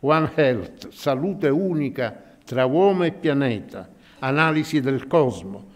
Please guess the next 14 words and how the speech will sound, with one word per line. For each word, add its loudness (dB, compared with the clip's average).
fusione 0
nucleare 0
per -4
energia -2
pulita, -4
neuroscienze, -2
medicina -4
personalizzata -2
e -2
quantistica. -4
E -4
il -2
sistema -6
universitario -4